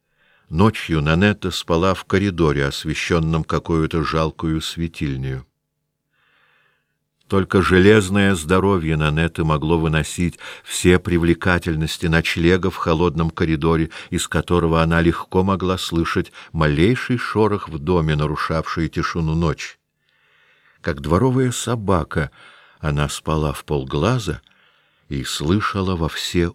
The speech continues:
уши. Описание других частей дома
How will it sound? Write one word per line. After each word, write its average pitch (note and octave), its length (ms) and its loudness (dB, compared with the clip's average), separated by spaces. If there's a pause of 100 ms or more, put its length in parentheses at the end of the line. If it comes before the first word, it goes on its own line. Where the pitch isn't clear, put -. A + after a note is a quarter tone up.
(140)
уши. - 560 -4 (1900)
Описание F3 580 6
других D3 400 4
частей G#2+ 440 2
дома D#2 480 4